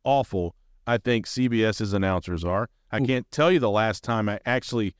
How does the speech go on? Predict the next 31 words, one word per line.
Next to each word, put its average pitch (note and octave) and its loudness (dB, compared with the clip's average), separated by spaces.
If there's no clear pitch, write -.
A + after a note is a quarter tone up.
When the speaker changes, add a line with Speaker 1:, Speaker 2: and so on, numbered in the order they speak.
Speaker 1:
except - 0
for D3+ -2
College D3 2
Game A#2+ 2
Day, G2 2
when G2 0
I G2+ 2
was G2 0
like, G2+ -2
"Let B2+ 0
me G#3+ 2
see G3 0
what's D3+ 0
on C3+ 2
E B2+ 2
S A#2+ 0
P C#3 -2
N." G2 0
It's F3+ -2
a A#3 0
trash C#3+ 0
channel C#3+ 2
now. D#2 -4
It's, C#3+ 0
it's, D3+ 0
it's C#3+ -2
garbage. D#3+ 2
It's - -6
garbage F3+ 4
sports - -2
reporting, F#2+ -4